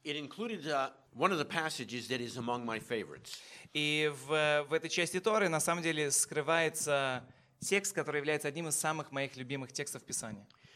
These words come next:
Speaker 1: It was in chapter twenty-six, verses eleven and twelve.
Speaker 2: В главе двадцать шестой это стихи одиннадцатый и двенадцать.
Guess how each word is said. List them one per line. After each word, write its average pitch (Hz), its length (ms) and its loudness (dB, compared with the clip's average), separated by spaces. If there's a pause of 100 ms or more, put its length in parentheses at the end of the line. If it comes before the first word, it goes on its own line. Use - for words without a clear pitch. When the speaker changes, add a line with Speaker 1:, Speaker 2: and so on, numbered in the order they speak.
(240)
Speaker 1:
It 127 140 -8
was 131 260 -6
in 131 140 -4
chapter 151 340 -2
twenty-six, 131 640 -4
verses 110 480 -2
eleven 101 400 0
and 90 100 -10
twelve. 82 340 -4 (240)
Speaker 2:
В 135 400 4
главе 160 280 4
двадцать 147 240 0
шестой 202 340 2
это 147 160 2
стихи 143 300 -4
одиннадцатый 147 400 -4
и - 20 -12
двенадцать. 127 500 -8